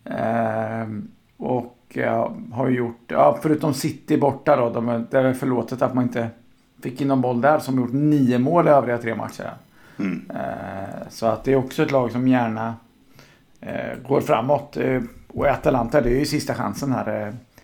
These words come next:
Speaker 1: ett kryss så är man ju helt borta till och med från Europa League.
Speaker 2: Ja, men exakt. Och,
Speaker 1: Mm.
Speaker 2: eh, känns som man fick en, eh, sen biljett in i handlingen igen i och med resultaten då i förra
Speaker 1: Mm.
Speaker 2: omgången där,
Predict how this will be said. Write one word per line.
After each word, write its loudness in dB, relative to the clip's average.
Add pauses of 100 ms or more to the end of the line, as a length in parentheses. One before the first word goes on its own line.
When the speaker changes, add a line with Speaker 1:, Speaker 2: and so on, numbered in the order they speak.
(140)
Speaker 1:
ett -8
kryss -2 (100)
så -2
är 6
man 4
ju 2
helt 0
borta 0
till -4
och 0
med -4
från -6 (680)
Europa 0
League. -2 (500)
Speaker 2:
Ja, 4
men 4
exakt. 0
Och, 6
Speaker 1:
Mm. 0
Speaker 2:
eh, -4
känns 2
som 2
man 4
fick 2
en, 6
eh, 2
sen 2
biljett 2
in 4
i 4
handlingen 4
igen 0
i -2
och 2
med 4
resultaten 0
då 0
i -2
förra 4
Speaker 1:
Mm. 4
Speaker 2:
omgången 0
där, 2